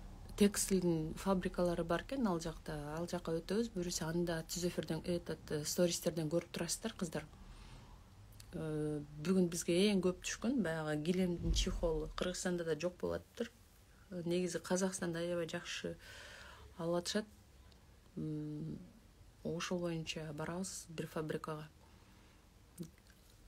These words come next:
Айрыкча Айыл жергесинде, шаарда деле азыр эми аябай современный стилдеги чехолдор чыгып атпайбы? Азыр ошол жака барабыз.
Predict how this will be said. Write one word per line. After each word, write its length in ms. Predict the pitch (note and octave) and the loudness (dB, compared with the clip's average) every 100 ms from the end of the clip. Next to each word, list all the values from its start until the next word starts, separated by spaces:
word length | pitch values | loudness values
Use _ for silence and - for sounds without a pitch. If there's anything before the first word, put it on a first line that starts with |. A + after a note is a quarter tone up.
| - - | -20 -6
Айрыкча 400 | E3 F3+ F#3 - | 2 4 4 0
Айыл 220 | E3 F3+ F#3 | -2 2 2
жергесинде, 520 | F3+ F3 F3+ F3 E3+ | 2 0 0 -2 0
шаарда 380 | E3 F#3 F#3 F3+ | 0 0 2 0
деле 380 | E3+ E3 E3 D#3+ | 0 -2 -4 -2
азыр 300 | D#3+ D#3+ D#3 | -2 -2 -2
эми 140 | D#3 | -2
аябай 440 | D3+ E3+ D#3+ D3 - - - | -4 -2 -2 -4 -8 -20 -20
современный 1200 | - - - - - - F3+ F3+ F3 E3+ D#3+ D#3 | -10 -8 -4 -2 -2 0 2 4 2 2 0 -4
стилдеги 720 | D#3 - - F3 E3 D#3 D3+ D3 - - - - | -4 -6 -2 0 0 0 -2 -6 -14 -20 -18 -10
чехолдор 480 | - E3+ E3+ D#3+ D#3 | -8 -4 -4 -4 -4
чыгып 220 | - F3 | -2 -2
атпайбы? 400 | F3 G3 G3+ E3 | -4 -4 -2 -2
Азыр 200 | D#3+ D#3 | -4 -6
ошол 240 | D3+ D#3 | -4 -6
жака 200 | D#3 D#3 | -6 -6
барабыз. 400 | D#3 D3+ D3+ - | -4 -4 -6 -10